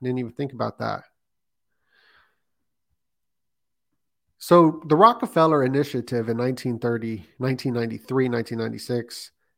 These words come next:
they were funding U F O related projects. So all these people that are talking about U F Os on these big channels,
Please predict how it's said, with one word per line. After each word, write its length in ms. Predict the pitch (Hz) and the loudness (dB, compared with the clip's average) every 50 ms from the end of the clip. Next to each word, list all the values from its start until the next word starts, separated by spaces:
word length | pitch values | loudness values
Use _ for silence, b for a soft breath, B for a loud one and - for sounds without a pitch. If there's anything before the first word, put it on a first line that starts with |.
| _ _ _ _ | _ _ _ _
they 420 | 123 143 143 147 151 156 151 - - | 2 4 4 6 4 4 2 0 -4
were 220 | - 131 135 131 123 | -2 0 0 0 0
funding 640 | - - 156 165 175 170 131 120 113 113 120 127 - - _ _ _ _ _ _ _ _ _ - | 0 2 4 4 4 4 2 0 -2 -2 -6 -8 -10 -14 _ _ _ _ _ _ _ _ _ -2
U 200 | 131 135 139 131 | 2 4 4 4
F 180 | 117 - - | 2 2 4
O 140 | 143 131 127 | 4 4 4
related 540 | 127 123 120 113 110 113 110 107 107 107 - | 4 2 0 0 -2 -4 -4 -6 -8 -6 -2
projects. 720 | 131 127 120 117 113 110 - - - _ - - - - _ | 0 0 0 0 -2 -6 -10 -10 -12 _ -16 -18 -18 -18 _
So 260 | - - - 143 139 151 | -14 -2 2 6 8 8
all 180 | 185 214 226 | 8 8 8
these 220 | 214 226 196 - - | 4 0 -4 -4 -2
people 280 | - 180 180 170 160 | 0 0 2 4 4
that 60 | 143 | 4
are 100 | 135 123 | 4 2
talking 220 | 120 - 143 143 139 | 2 2 0 0 0
about 240 | 135 135 120 113 123 | 2 0 0 0 0
U 180 | 135 143 139 | 2 2 2
F 160 | 131 131 - | 0 0 0
Os 220 | 127 127 139 143 127 | 0 2 2 2 2
on 120 | 127 120 | 0 -2
these 180 | 120 117 110 101 | -2 -4 -6 -6
big 240 | 107 123 123 123 - | -6 -6 -6 -6 -6
channels, 600 | - 120 120 127 131 147 156 165 165 - - | -6 -4 -4 -2 -2 -2 -4 -4 -6 -10 -16